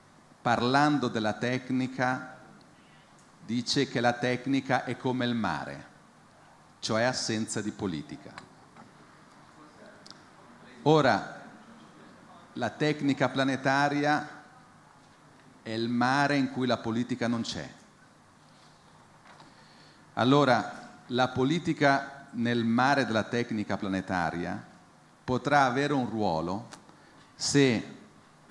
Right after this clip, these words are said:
sarà capace di lavorare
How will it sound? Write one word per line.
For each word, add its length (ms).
sarà 360
capace 500
di 100
lavorare 880